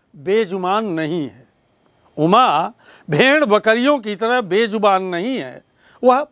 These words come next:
पढ़ी लिखी है। उसने अपना स्वतंत्र व्यक्तित्व बना लिया है। वह शंकर के पिता को ऐसा उत्तर देती है कि वर पक्ष खिसियाकर रह जाता है। शंकर की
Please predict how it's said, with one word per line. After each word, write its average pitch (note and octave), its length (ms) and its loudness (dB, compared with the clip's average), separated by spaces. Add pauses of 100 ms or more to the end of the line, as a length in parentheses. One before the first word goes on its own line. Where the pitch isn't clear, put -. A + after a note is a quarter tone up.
पढ़ी D#3 280 -6
लिखी C3+ 380 -12
है। - 200 -20 (840)
उसने A#3+ 320 6
अपना A#3 320 4
स्वतंत्र G#3+ 720 0 (280)
व्यक्तित्व G#3 520 -2
बना D3+ 260 -6
लिया B2+ 240 -12
है। - 240 -20 (880)
वह D4+ 440 6 (360)
शंकर B3 600 2
के C4 260 -6
पिता G3+ 480 0
को A#3 520 0 (720)
ऐसा B3+ 480 4
उत्तर A3+ 560 0
देती G3 460 0
है C#3+ 320 -4 (300)
कि B3+ 80 4
वर B3+ 300 4
पक्ष C4 500 -2 (380)
खिसियाकर F#3+ 600 -2
रह C#3 260 -12
जाता G2+ 360 -16
है। - 280 -20 (1120)
शंकर A#3 460 4
की F#3 420 0